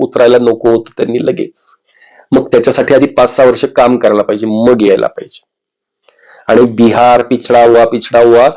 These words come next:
हे मोदींनी गेल्या अकरा वर्षामध्ये सगळं चित्र बदललेलं आहे बिहारचं. हे तुम्ही, आम्ही महाराष्ट्रात बसून अशा चर्चा करतो, पण मी बिहारमध्ये फिरलोय, जबरदस्त रोड आणि हे सगळं झालेलं आहे. तिथे सुद्धा प्रचंड फ्लायओव्हर्स झालेले आहेत,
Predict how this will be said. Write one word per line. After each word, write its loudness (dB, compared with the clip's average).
हे 2
मोदींनी 0
गेल्या 2
अकरा 0
वर्षामध्ये -2
सगळं -4
चित्र -2
बदललेलं 0
आहे 0
बिहारचं. -2
हे 4
तुम्ही, 0
आम्ही 2
महाराष्ट्रात 0
बसून -2
अशा 0
चर्चा 0
करतो, -2
पण 2
मी 4
बिहारमध्ये 2
फिरलोय, 0
जबरदस्त 0
रोड 2
आणि 2
हे 2
सगळं 0
झालेलं 2
आहे. 0
तिथे -8
सुद्धा -4
प्रचंड 2
फ्लायओव्हर्स 2
झालेले 0
आहेत, -4